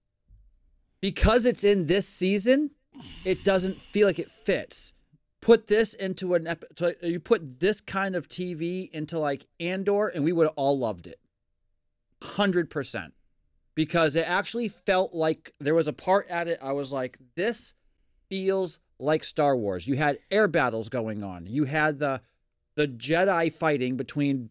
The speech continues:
um, Moff Gideon and Din, but they weren't the Jedi. And then you had the actual battle between the two armies. Very similar to what your average Star Wars fight scenes,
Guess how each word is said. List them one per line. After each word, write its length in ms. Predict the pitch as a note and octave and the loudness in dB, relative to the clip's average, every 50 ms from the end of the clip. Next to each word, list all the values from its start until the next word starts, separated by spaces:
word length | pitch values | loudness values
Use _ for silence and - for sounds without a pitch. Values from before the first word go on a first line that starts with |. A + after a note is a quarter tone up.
| _ _ _ | _ _ _
um, 460 | D#3 C#3 B2+ B2+ A#2+ A#2+ A#2+ A#2 G#2 - _ _ _ _ _ _ - - - _ _ _ _ _ | -2 0 0 0 0 0 -2 -4 -6 -10 _ _ _ _ _ _ -16 -16 -16 _ _ _ _ _
Moff 280 | C#3+ D3 D3 - - - | -2 0 2 2 2 2
Gideon 500 | - F3 E3 E3 E3 E3 D#3 D#3 D#3 D3 - | 2 2 2 2 2 0 0 -2 -4 -6 -6
and 340 | D#3+ D3 D3 C#3+ C#3 B2+ A2 | -4 -4 -2 -2 -4 -4 -4
Din, 320 | - D#3 D3+ C3+ B2 B2 | -2 0 0 0 0 -2
but 80 | B2 C3 | -2 -2
they 80 | C3 C3+ | -2 -2
weren't 160 | C#3 D3 - | -4 -4 -6
the 80 | C3+ | -6
Jedi. 500 | B2+ A#2+ C#3 B2+ A#2 G#2+ G#2 G#2 G#2+ A2+ - _ _ _ - | -4 -2 0 0 0 -2 -4 -6 -8 -8 -10 _ _ _ -4
And 80 | C3+ | -2
then 100 | D#3 F3+ | -2 0
you 100 | F#3+ G3 | 0 0
had 260 | E3 F3 E3 E3+ D#3+ D3+ | 0 0 0 0 0 -2
the 120 | E3 E3+ | -4 -4
actual 640 | C#3+ C#3+ D3 - - D#3+ D#3 D#3 D3+ D3 C#3+ B2+ _ _ _ _ _ _ _ _ _ _ _ _ _ _ _ _ _ _ _ _ _ _ _ _ _ _ _ _ _ _ _ - | -2 -4 -4 -4 -6 -4 -2 -2 0 -2 -2 -4 _ _ _ _ _ _ _ _ _ _ _ _ _ _ _ _ _ _ _ _ _ _ _ _ _ _ _ _ _ _ _ -2
battle 300 | F#3 F3+ F3 F#3 G3+ G3 | 0 0 2 2 2 2
between 640 | E3 E3 - - - F3 E3+ E3+ E3 D#3+ D#3 C#3+ | 2 -2 -4 -4 -2 -2 0 0 0 -2 -4 -4
the 120 | C3 D3+ D3 | -2 -2 -2
two 260 | D3 - D#3+ F3+ - | 0 2 2 2 2
armies. 480 | C#3+ D3+ D3+ C3+ A2+ F2 C2+ - - - _ _ _ _ _ _ _ _ _ _ _ _ _ _ | 2 0 0 -2 -2 -4 -8 -12 -16 -18 _ _ _ _ _ _ _ _ _ _ _ _ _ _
Very 320 | - B2 F#3 G#3+ A3 A3+ A3 | -4 0 2 4 4 4 2
similar 460 | - - G#3 G#3 G3+ G3+ G3 G3 F3+ | 0 -2 -2 -2 0 0 0 -2 -2
to 240 | - - E3+ E3 D#3+ | -2 0 0 0 2
what 240 | C#3+ C3+ A#2+ - E3 | 2 0 0 0 2
your 200 | E3+ E3 D#3+ - | 2 2 0 0
average 360 | C3+ C#3 D3+ D#3 D#3+ D#3+ - - | 0 0 0 2 0 -2 -4 -6
Star 300 | - - D#3+ D3 D3+ D#3 | -4 -2 0 2 2 2
Wars 500 | D#3 D3+ D#3 D3 D3 D3 C#3+ B2 - - _ _ _ _ _ _ _ _ | 2 2 2 2 2 0 0 -2 -6 -12 _ _ _ _ _ _ _ _
fight 240 | - F3+ F#3 G3 F#3 | -2 -2 -2 -2 -2
scenes, 640 | - - F#3+ F#3 F3+ F3+ F3+ F3+ F3 E3+ D3+ - - | -6 -6 -4 -2 -2 -2 -2 -4 -4 -4 -6 -8 -10